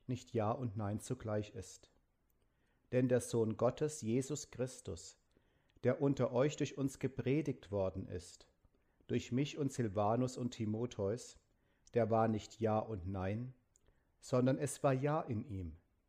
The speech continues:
Denn auf alle Gottes Verheißungen ist in ihm das Ja. Darum sprechen wir auch durch ihn das Amen, Gott zum Lobe. Gott ist es aber, der uns festmacht samt euch in Christus und uns gesalbt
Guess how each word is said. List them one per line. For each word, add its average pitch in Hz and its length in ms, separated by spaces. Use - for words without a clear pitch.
Denn 131 120
auf 131 240
alle 156 240
Gottes 151 400
Verheißungen 120 840
ist - 180
in 123 180
ihm 120 220
das 120 300
Ja. 92 360
Darum 117 220
sprechen 139 600
wir 131 180
auch 123 160
durch - 300
ihn 120 160
das - 320
Amen, 113 480
Gott 107 240
zum 104 240
Lobe. 90 340
Gott - 300
ist - 180
es - 220
aber, 123 440
der 131 160
uns 127 220
festmacht 127 640
samt 120 300
euch 123 160
in 110 200
Christus - 680
und 123 200
uns 127 260
gesalbt 110 680